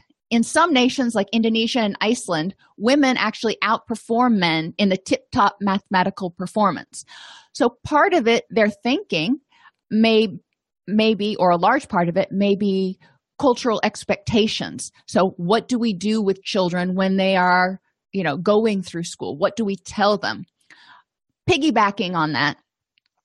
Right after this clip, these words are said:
um, there was an article in, um,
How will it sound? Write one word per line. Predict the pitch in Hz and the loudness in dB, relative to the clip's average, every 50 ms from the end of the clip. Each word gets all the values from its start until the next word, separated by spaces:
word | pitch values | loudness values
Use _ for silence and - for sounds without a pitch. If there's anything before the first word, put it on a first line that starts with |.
| _ _ _ - - - - _ _ - | _ _ _ -20 -20 -20 -20 _ _ 0
um, | 196 196 196 190 | 0 2 2 2
there | 233 240 | 2 2
was | 226 240 233 | 2 2 0
an | 247 220 - | -2 -2 0
article | - 233 247 254 269 269 - 269 254 254 247 240 - | 2 2 2 2 0 0 2 2 4 4 2 2 2
in, | - 233 226 220 220 220 220 214 214 208 208 208 214 220 214 - - - - _ _ _ - _ _ _ - | 2 2 2 2 2 2 2 0 0 0 0 0 -2 -2 -6 -10 -16 -20 -20 _ _ _ -20 _ _ _ -4
um, | - 196 190 190 190 190 185 175 170 165 175 196 208 | 0 0 2 2 2 2 2 0 0 -2 -4 -8 -10